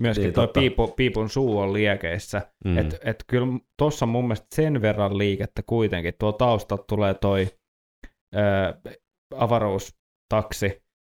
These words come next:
Speaker 2: Joo,
Speaker 1: Niin,
Speaker 2: joo,
Speaker 1: niin,
Speaker 2: enkä mä tarkoittanut
Speaker 1: et,
Speaker 2: tätä
Speaker 1: joo.
Speaker 2: niinku minä sellaisena niinku
Speaker 1: Tarkoitit kuitenkin.
Speaker 2: kriti-, kritiikkinä, vaan lähinnä sellaisena huomionä,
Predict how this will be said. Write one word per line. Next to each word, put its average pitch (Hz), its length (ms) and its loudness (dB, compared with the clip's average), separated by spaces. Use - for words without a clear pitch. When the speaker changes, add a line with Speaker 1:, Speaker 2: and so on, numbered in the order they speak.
Speaker 2:
Joo, 101 140 6
Speaker 1:
Niin, 131 80 8
Speaker 2:
joo, 117 80 6
Speaker 1:
niin, 107 80 4
Speaker 2:
enkä 104 120 4
mä 117 120 2
tarkoittanut 117 440 2
Speaker 1:
et, - 40 -6
Speaker 2:
tätä 117 180 2
Speaker 1:
joo. 110 80 2
Speaker 2:
niinku 110 180 0
minä 110 260 2
sellaisena 98 520 0
niinku 87 480 -2
Speaker 1:
Tarkoitit 120 460 -4
kuitenkin. 101 440 2
Speaker 2:
kriti-, 139 160 -2
kritiikkinä, 113 800 4
vaan 87 180 2
lähinnä 98 220 4
sellaisena 95 340 -2
huomionä, 87 420 0